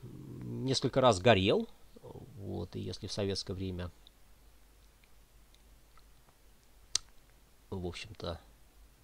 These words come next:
пожары, судя по всему, были специально сделаны, то есть это были поджоги, в частности, был довольно большой пожар в тысяча шестьсот пятьдесят четвертом году, когда погибло вообще все убранство, все иконы, кроме иконы,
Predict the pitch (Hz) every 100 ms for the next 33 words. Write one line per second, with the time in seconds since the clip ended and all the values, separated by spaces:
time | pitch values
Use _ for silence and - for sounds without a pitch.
0 | - - _ - - - - - 92 101
1 | 92 87 - - 92 87 90 - 98 90
2 | 90 - - - 113 92 87 85 95 -
3 | - - - - - - - - 110 -
4 | 92 87 160 185 240 247 226 208 170 -
5 | 147 123 127 113 120 110 120 107 104 -
6 | 110 98 101 - 90 92 90 90 90 90
7 | 87 98 92 87 92 - 92 95 - -
8 | 95 - 90 90 87 92 87 - - -
9 | - - - 92 95 104 92 92 95 -
10 | 95 - 90 92 135 147 92 - 85 -
11 | 135 104 - 101 92 85 101 104 90